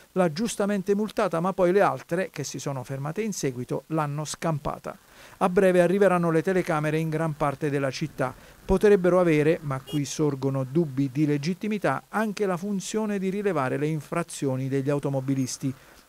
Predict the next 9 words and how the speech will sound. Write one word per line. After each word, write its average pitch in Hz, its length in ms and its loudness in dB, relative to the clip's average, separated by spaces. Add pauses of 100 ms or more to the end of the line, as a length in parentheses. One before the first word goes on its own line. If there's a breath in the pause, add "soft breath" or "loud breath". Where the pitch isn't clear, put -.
Per 131 160 0
il 127 120 -4
momento, 165 580 0 (240 soft breath)
Piazza 151 400 2
Pepe, 175 440 2
Corso 147 400 -4
Bucci, 170 560 -4
via 147 220 2
Pietrunto 175 720 0